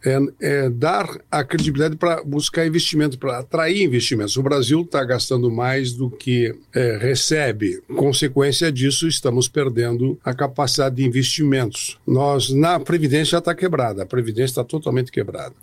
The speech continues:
Eu vou dar os números, porque a minha missão é cuidar dos números da nação.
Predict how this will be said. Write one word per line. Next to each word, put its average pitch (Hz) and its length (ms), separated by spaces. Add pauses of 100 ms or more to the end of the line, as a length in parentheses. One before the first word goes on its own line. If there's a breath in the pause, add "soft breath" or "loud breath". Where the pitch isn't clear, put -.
(120)
Eu 117 120
vou 135 80
dar 143 100
os 131 160
números, 120 300
porque - 380 (120)
a 135 240
minha 135 160
missão 131 300
é - 20
cuidar 143 320
dos 117 240
números 113 320
da 120 160
nação. 110 400